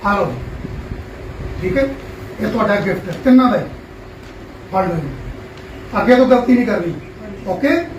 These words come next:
ਤੁਸੀਂ ਸੰਗਤ ਦੇ ਰੂਪ 'ਚ ਆਏ ਹੋ, ਇਸ ਕਰਕੇ ਬੱਚਿਓ, ਅਸੀਂ ਤੁਹਾਨੂੰ ਕੋਈ ਜ਼ਿਆਦਾ ਕਹਿਣਾ ਨਹੀਂ ਚਾਹੁੰਦੇ। ਅੱਗੇ ਤੋਂ ਨਹੀਂ ਕਰਨਾ, ਓਕੇ? ਜਾਓ। ਮੋਟਰਸਾਈਕਲ ਜਿਹੜਾ ਤੁਹਾਡਾ, ਇਹ ਬੰਦ ਕਰ ਦਿੱਤਾ, ਮੋਟਰਸਾਈਕਲ ਬੰਦ ਕਰ ਦਿੱਤਾ।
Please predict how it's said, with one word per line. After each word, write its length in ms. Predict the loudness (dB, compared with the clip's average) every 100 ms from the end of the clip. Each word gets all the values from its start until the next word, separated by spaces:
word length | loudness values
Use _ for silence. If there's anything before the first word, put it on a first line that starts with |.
| -14 -12 -6
ਤੁਸੀਂ 280 | 2 4 4
ਸੰਗਤ 320 | 4 4 6
ਦੇ 120 | 6
ਰੂਪ 180 | 6 4
'ਚ 80 | 4
ਆਏ 200 | 6 6
ਹੋ, 200 | 6 4 -2 -6 -4
ਇਸ 140 | 0
ਕਰਕੇ 280 | 2 4 4
ਬੱਚਿਓ, 360 | 2 4 6
ਅਸੀਂ 180 | 6 4
ਤੁਹਾਨੂੰ 240 | 2 0 -2
ਕੋਈ 100 | -2
ਜ਼ਿਆਦਾ 500 | 2 4 4 2 -4 -14 -6 2
ਕਹਿਣਾ 200 | 6 6
ਨਹੀਂ 140 | 4
ਚਾਹੁੰਦੇ। 280 | 0 0 -2 -4 -10 -14 -14 -16 -16 -14 -14 -14 -12 -2 4
ਅੱਗੇ 140 | 6
ਤੋਂ 80 | 8
ਨਹੀਂ 80 | 6
ਕਰਨਾ, 240 | 4 0 -6 -12 -16 -4
ਓਕੇ? 220 | -2 2 2 2 -4 -12 -8 -8 -8 -10 -10 -6 -2
ਜਾਓ। 300 | 2 2 0 -6 -10 -12 -12 -14 -14 -2 2
ਮੋਟਰਸਾਈਕਲ 480 | 4 8 8 8
ਜਿਹੜਾ 160 | 8 8
ਤੁਹਾਡਾ, 420 | 8 6 6 4 -2 -12 -8 4
ਇਹ 160 | 4 6
ਬੰਦ 200 | 4 4
ਕਰ 160 | 2
ਦਿੱਤਾ, 400 | 2 0 -2 -2 -10 -14 -14 -14 -14 -14 -14 -14 -14 -6
ਮੋਟਰਸਾਈਕਲ 360 | -2 2 4 4
ਬੰਦ 200 | 4 4
ਕਰ 160 | 6 6
ਦਿੱਤਾ। 420 | 6 6 4